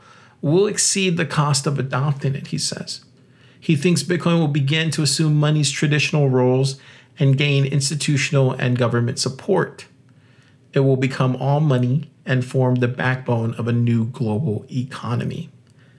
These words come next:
He, he estimates, he estimates in this kind of, uh,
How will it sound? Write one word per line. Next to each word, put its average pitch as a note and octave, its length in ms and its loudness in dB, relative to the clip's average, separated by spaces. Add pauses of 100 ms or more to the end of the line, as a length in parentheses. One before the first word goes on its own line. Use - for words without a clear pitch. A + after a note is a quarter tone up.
(500)
He, C#3+ 300 0 (140)
he F3 200 4
estimates, - 800 -2
he E3 120 -2
estimates D#3 640 -2 (360)
in C3 200 2
this C3 180 0
kind D3 300 -2
of, B2 220 0
uh, A#2+ 400 -2